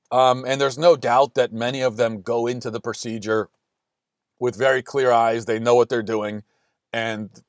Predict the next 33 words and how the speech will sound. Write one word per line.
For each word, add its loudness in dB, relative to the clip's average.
calloused 2
hearts, 0
and, -10
you -16
know, -10
there 4
are 4
women -2
who -6
get -6
multiple -2
abortions -4
and -2
they 0
just -6
don't 2
care 0
at 0
all 2
about 0
the -2
lives 0
of -10
these -12
children. -2
Um, 4
and -6
so 2
there's -2
just -4
that -2
callousness -4
there. -18